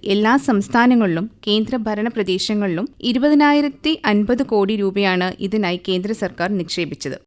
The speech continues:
പ്രധാനമന്ത്രി മത്സ്യസമ്പദ യോജന എന്നത് രണ്ട് വ്യത്യസ്ത ഘടകങ്ങളുള്ള ഒരു പൊതു പദ്ധതിയാണ്. സെൻട്രൽ സെക്ടർ സ്കീമും സെൻട്രലി സ്പോൺസേഡ് സ്കീമും. സെൻട്രൽ ഗവൺമെന്റ് ഡയറക്റ്റ് ആയിട്ട് ധനസഹായം നൽകി നടത്തുന്ന സ്കീമുകളാണ് സെൻട്രൽ സെക്ടർ സ്കീം.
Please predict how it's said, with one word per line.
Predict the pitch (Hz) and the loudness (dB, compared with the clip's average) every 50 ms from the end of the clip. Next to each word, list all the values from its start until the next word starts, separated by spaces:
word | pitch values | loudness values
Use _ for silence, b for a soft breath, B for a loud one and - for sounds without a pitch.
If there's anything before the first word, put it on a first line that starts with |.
| _ - | _ -4
പ്രധാനമന്ത്രി | 254 254 240 285 302 311 330 330 330 302 294 302 311 | -4 0 2 2 2 4 4 4 4 2 2 2 2
മത്സ്യസമ്പദ | 302 285 233 214 208 - 285 277 - 285 269 254 262 247 277 | 2 2 2 0 -2 -4 -4 -2 -2 0 0 -2 -2 -2 -2
യോജന | 277 262 220 208 196 196 202 220 226 | -2 -2 -2 -2 -4 -4 -6 -6 -6
എന്നത് | 226 208 185 185 170 185 202 - - _ - 202 | -4 -4 -4 -4 -6 -6 -8 -10 -12 _ -12 -8
രണ്ട് | 196 226 233 233 247 269 285 285 320 320 - - | -4 -2 0 0 2 2 2 0 -2 -4 -6 -6
വ്യത്യസ്ത | 202 208 202 202 - 262 254 254 - 285 | -4 -4 -4 -4 -6 -8 -8 -6 -6 -6
ഘടകങ്ങളുള്ള | 277 233 214 202 196 196 208 214 208 202 180 165 185 208 - | -4 -4 -4 -4 -4 -4 -4 -6 -6 -6 -6 -6 -6 -6 -8
ഒരു | 226 - - - | -8 -8 -8 -8
പൊതു | 214 208 202 254 | -8 -6 -6 -6
പദ്ധതിയാണ്. | - 202 190 - 190 175 175 165 143 123 117 - _ _ - | -6 -6 -8 -8 -8 -8 -6 -6 -6 -6 -8 -12 _ _ -10
സെൻട്രൽ | - - - 269 247 247 262 254 254 302 311 339 - - - - | -6 -2 0 0 2 2 0 0 0 0 -2 -2 -4 -8 -10 -8
സെക്ടർ | - 247 202 208 - 262 269 | -6 -6 -6 -6 -4 -6 -4
സ്കീമും | 269 269 - - 220 185 180 185 240 - - _ _ _ - | -4 -6 -8 -6 -4 -4 -4 -4 -6 -8 -12 _ _ _ -10
സെൻട്രലി | - - 277 247 247 233 277 277 269 294 | -4 0 0 2 2 2 2 2 2 0
സ്പോൺസേഡ് | 302 - - 240 208 196 196 196 - 233 226 220 | 0 -2 -2 -2 0 0 0 0 -2 -2 -2 -2
സ്കീമും. | 226 - - 165 147 135 135 - - - - - | -4 -4 -4 -4 -4 -4 -6 -10 -12 -12 -12 -8
സെൻട്രൽ | - - 240 220 220 - 277 285 | -4 -2 -2 -2 0 0 0 0
ഗവൺമെന്റ് | 247 233 208 190 175 175 190 240 262 - _ - 214 | 0 0 0 0 0 -2 -4 -6 -8 -10 _ -8 -4
ഡയറക്റ്റ് | 202 220 226 240 254 277 311 311 - - - | -2 0 0 2 2 0 0 -2 -4 -2 -2
ആയിട്ട് | 240 196 185 180 185 208 208 - - 185 | 0 0 0 -2 -2 -4 -4 -4 -4 -2
ധനസഹായം | 214 214 226 220 254 233 214 247 233 233 240 247 254 | -2 0 0 0 -2 -2 0 0 0 0 0 0 0
നൽകി | 240 214 202 196 185 220 240 - | 0 0 -2 -2 -4 -6 -6 -4
നടത്തുന്ന | 208 196 185 196 - 202 202 208 | -4 -4 -4 -4 -6 -6 -4 -6
സ്കീമുകളാണ് | 220 220 - 220 202 190 190 196 196 185 175 175 214 | -6 -6 -6 -6 -4 -4 -2 -2 0 0 0 0 -2
സെൻട്രൽ | 247 - - 226 202 202 202 208 233 262 | -4 -4 -4 -2 -2 -2 -2 -2 -4 -4
സെക്ടർ | 254 - - 196 165 - - 208 | -4 -4 -4 -4 -4 -2 -4 -4
സ്കീം. | 202 202 - - 143 - | -4 -4 -6 -8 -8 -8